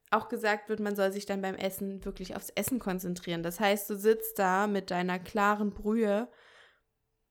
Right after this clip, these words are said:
und es ist nichts um dich rum. Kein Fernseher, kein Radio, kein Handy. Es war einfach nur furchtbar langweilig. Und du denkst quasi nur, ah, okay, ein Löffel Suppe. Ah, noch ein Löffel Suppe. Voll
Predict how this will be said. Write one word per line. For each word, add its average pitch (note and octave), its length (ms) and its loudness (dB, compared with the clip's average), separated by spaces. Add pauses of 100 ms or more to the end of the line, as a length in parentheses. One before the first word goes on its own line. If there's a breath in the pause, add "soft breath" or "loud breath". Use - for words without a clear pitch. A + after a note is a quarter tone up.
(120)
und G#3+ 140 4
es G#3+ 140 -4
ist G3+ 100 -6
nichts G#3+ 380 0
um G3 140 2
dich F#3 200 -6
rum. F3+ 360 0 (100)
Kein G3+ 240 0
Fernseher, G#3+ 460 2
kein G3 240 -2
Radio, F#3 800 0
kein G3 220 -4
Handy. F3+ 540 0 (560)
Es - 140 -18
war F3 160 -2
einfach F#3 260 -4
nur G3 140 0
furchtbar F3+ 460 -4
langweilig. D#3+ 760 -2 (540 soft breath)
Und F#3 240 -4
du E3+ 60 -12
denkst F3 300 0 (120)
quasi F3 260 2
nur, F3 220 0 (400 loud breath)
ah, G3+ 320 2
okay, F3+ 300 -4
ein F#3 240 -4
Löffel F#3 280 -6
Suppe. F3 520 -6 (220)
Ah, C#4 340 4
noch A#3 240 -4
ein A3+ 160 -4
Löffel G3 280 -4
Suppe. F#3 480 -6
Voll A#3+ 260 0